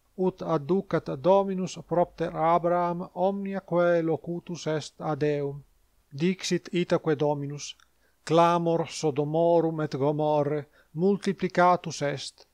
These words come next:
et peccatum eorum aggravatum est in imis. Descendam et videbo utrum clamorem qui venit ad me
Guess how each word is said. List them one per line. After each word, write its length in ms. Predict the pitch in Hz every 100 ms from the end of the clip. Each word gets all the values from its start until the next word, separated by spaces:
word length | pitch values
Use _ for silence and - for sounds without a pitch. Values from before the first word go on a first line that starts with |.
| _ -
et 180 | 165 -
peccatum 640 | 185 175 - 202 208 202
eorum 520 | 170 165 151 151 151 170
aggravatum 760 | 156 131 156 151 175 180 175 156
est 280 | 156 - 156
in 100 | 151
imis. 460 | 151 143 139 - _ _ _ _ _ _ -
Descendam 760 | 147 156 - 175 175 170 170 180
et 180 | 170 -
videbo 680 | 170 165 165 170 175 165 175 180 208
utrum 340 | 214 - 208 190
clamorem 720 | - 175 170 185 185 180 175
qui 500 | - - 156 170 170
venit 640 | 180 147 175 185 185 180 175
ad 320 | 170 170 170
me 280 | 165 175 180